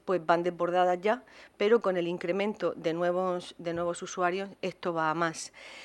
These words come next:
Eh, ha cambiado mucho el perfil de los usuarios en las residencias, no solamente en esta, sino en todas también de la región, especialmente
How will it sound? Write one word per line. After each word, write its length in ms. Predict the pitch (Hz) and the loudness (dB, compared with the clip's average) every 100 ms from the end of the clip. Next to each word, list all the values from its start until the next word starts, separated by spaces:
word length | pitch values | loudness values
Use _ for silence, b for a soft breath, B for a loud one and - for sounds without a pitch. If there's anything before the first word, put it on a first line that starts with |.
| B B B | B B B
Eh, 640 | 202 202 202 196 190 190 - | 2 4 6 4 4 2 4
ha 120 | 214 | 4
cambiado 400 | 240 233 226 214 | 4 2 0 0
mucho 340 | 220 233 - | -2 -2 -2
el 100 | 214 | -2
perfil 480 | - 170 170 233 233 | 0 -2 -2 -4 -2
de 100 | 202 | -2
los 200 | 180 - | -4 -8
usuarios 460 | 180 185 190 226 185 | -8 -4 -2 -2 -4
en 80 | |
las 100 | 180 | -4
residencias, 800 | 165 165 - 175 233 247 170 156 | -4 -6 -4 -2 -2 -2 -4 -6
no 160 | 160 165 | -6 -8
solamente 580 | - 175 165 175 170 160 | -4 -4 0 -2 -2 -2
en 60 | |
esta, 240 | 175 247 196 | -2 -2 -6
sino 220 | - 165 | -4 -6
en 100 | 160 | -4
todas 240 | 185 180 | -2 -4
también 260 | - 170 165 | -4 -8 -4
de 80 | 165 | -2
la 120 | 165 | -2
región, 280 | 175 - 247 | -4 -4 -2
especialmente 760 | 262 180 185 175 185 196 233 | -2 -6 -6 -4 -6 -2 -4